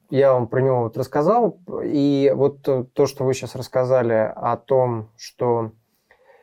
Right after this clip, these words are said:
а, для вас важно прежде всего именно расчёт выручки на единицу на терахэш за последние сутки, это как-то вот очень,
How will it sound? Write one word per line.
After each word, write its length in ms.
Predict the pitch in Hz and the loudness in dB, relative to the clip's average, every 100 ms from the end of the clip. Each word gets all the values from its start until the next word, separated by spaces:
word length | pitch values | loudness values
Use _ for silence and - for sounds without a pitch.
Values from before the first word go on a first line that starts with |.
| _ _ _ _ - | _ _ _ _ -12
а, 600 | 117 117 117 117 113 110 | -2 0 2 4 4 2
для 440 | 110 117 117 127 143 | 0 -6 -2 2 4
вас 220 | 147 - | 2 2
важно 360 | 139 131 113 113 | 2 2 0 -2
прежде 280 | 127 120 117 | 0 0 -4
всего 460 | - 135 135 123 | -4 0 2 2
именно 760 | 123 139 139 127 123 120 117 110 _ _ _ _ _ _ - | 2 -2 -2 -2 -2 -2 -2 -4 _ _ _ _ _ _ -4
расчёт 460 | 139 135 - 165 139 | 2 2 2 0 2
выручки 720 | 147 147 135 - - 123 120 | 2 4 2 -2 -2 0 2
на 300 | 117 131 127 | 2 2 2
единицу 580 | 120 120 131 123 - 120 | 2 0 -2 -2 -6 -8
на 100 | 113 | -8
терахэш 720 | 117 123 117 127 107 - - | -6 -6 -4 -4 -4 -6 -16
за 140 | - 120 | -10 -8
последние 400 | 135 - 127 139 | -8 -8 -6 -6
сутки, 300 | 233 254 - | -6 -4 -2
это 180 | 139 165 | 0 -2
как-то 260 | 147 - | -4 -2
вот 120 | 147 151 | 0 0
очень, 440 | 143 143 135 127 | -2 -2 -6 -8